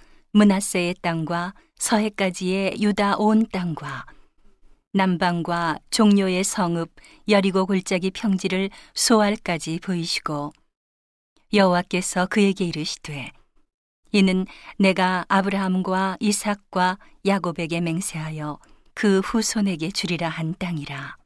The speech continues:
내가 내 눈으로 보게 하였거니와 너는 그리로 건너가지 못하리라 하시매. 이에 여호와의 종 모세가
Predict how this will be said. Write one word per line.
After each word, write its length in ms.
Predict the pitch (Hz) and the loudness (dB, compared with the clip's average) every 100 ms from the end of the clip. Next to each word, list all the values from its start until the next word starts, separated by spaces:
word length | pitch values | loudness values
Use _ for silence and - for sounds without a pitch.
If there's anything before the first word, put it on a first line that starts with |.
| _ _ _ _ _ _ _ _ - - _ | _ _ _ _ _ _ _ _ -20 -20 _
내가 460 | - 196 190 190 185 | 2 2 4 2 2
내 280 | 196 214 220 | 4 6 6
눈으로 380 | 214 208 202 202 | 4 4 2 0
보게 280 | 240 214 214 | 0 0 0
하였거니와 800 | 208 190 - 175 156 160 156 165 - - - - | -2 -2 -4 -6 -6 -6 -6 -8 -14 -20 -20 -2
너는 460 | 190 175 170 170 170 | 2 2 2 -2 -2
그리로 400 | 214 185 170 175 | 0 0 0 0
건너가지 560 | - 185 175 170 170 | 0 0 0 -2 -2
못하리라 640 | 170 175 - 180 165 156 156 | -2 -2 -6 -10 -8 -6 -6
하시매. 600 | - - 156 147 139 135 _ _ _ _ - - - - _ _ - - | -6 -6 -6 -8 -10 -14 _ _ _ _ -20 -20 -20 -20 _ _ -20 -8
이에 460 | 196 190 185 180 202 | -2 0 2 0 2
여호와의 480 | 208 196 190 196 202 | 4 4 2 2 0
종 280 | 220 202 | 2 4
모세가 600 | 196 196 - 170 180 196 | 4 2 -2 -2 -2 -4